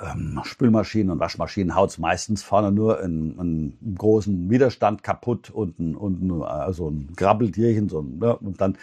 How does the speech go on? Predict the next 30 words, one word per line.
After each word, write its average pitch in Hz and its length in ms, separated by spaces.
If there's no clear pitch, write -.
da 87 120
kann 107 180
man 104 80
die 98 120
wieder 98 160
reparieren. 95 380
Meistens 104 380
ist 101 100
das, 110 120
die 107 80
sind 101 100
einfach 131 260
nur 131 160
tot 170 380
und 101 100
dann 113 60
kann 123 120
man 127 100
die 113 60
für 101 100
fünfzig - 360
Euro 110 200
reparieren, 101 600
aber 85 200
trotzdem, 104 640
ähm, 92 420
muss, 90 260
okay, - 300
weiter. 104 280
So, 202 300